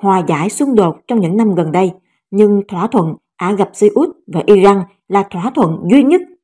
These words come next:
mang lại kết quả. Ả Rập Xê Út và Iran muốn cải thiện quan hệ của họ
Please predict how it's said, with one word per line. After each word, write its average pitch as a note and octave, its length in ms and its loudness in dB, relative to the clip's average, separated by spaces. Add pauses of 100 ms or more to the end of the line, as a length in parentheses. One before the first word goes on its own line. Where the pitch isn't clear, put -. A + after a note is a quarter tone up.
mang G3 240 -2
lại C#3 200 -4
kết A#3 160 -4
quả. D3+ 280 -2 (720)
Ả G#3 160 -4
Rập G3 180 0
Xê G#3+ 200 4
Út - 140 2 (120)
và - 120 -2
Iran G#3 380 4 (240)
muốn C#4 340 0
cải G#3+ 140 -2
thiện F3 320 -2
quan C4+ 200 2
hệ F3 160 2
của G3 180 -2
họ D#3+ 320 0